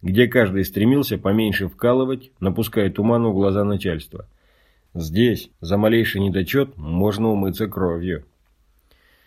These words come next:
Немцы вояки хорошие, опытные.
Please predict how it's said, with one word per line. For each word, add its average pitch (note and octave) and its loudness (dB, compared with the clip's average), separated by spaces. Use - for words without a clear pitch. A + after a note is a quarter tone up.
Немцы A2 2
вояки G2 0
хорошие, F2 -4
опытные. F2 -4